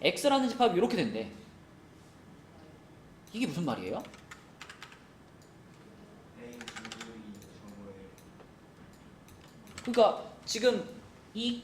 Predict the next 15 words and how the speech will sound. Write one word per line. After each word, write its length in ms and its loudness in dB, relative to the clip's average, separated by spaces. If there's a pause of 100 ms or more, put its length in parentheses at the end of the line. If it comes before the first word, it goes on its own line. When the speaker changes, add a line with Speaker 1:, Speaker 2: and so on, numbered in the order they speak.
Speaker 1:
이 260 -4
값이랑 800 6
이 180 -2
값이 600 2
X라는 480 2
집합의 360 -2
두 120 2
원소잖아. 680 2 (580)
근데 160 2
얘네 220 4
둘 180 0
사이에 640 2 (280)
무슨 360 0
관계가 380 4
있다? 480 4